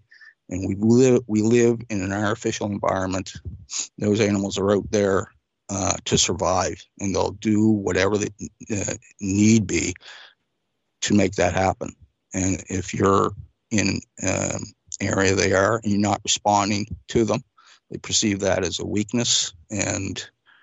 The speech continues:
um, will, in the worst case scenario, make a meal out of you.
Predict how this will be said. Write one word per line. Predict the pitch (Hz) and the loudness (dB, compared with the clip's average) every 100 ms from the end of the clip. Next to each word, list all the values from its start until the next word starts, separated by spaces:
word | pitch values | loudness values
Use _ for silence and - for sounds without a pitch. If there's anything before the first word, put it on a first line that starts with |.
| _ _ - | _ _ -6
um, | 92 95 98 - - - - _ _ _ _ - - | -2 -2 -2 -4 -6 -8 -10 _ _ _ _ -10 -4
will, | 104 98 - - - - - _ _ _ _ _ _ _ 110 | -2 -2 -6 -10 -16 -18 -20 _ _ _ _ _ _ _ 4
in | 101 | 6
the | 101 | 6
worst | 110 - | 4 4
case | 110 92 | 2 0
scenario, | - 104 95 92 | 0 -2 -4 -4
make | 95 92 | -6 -6
a | |
meal | 92 104 98 87 | -2 0 0 -2
out | - | -6
of | |
you. | - | -10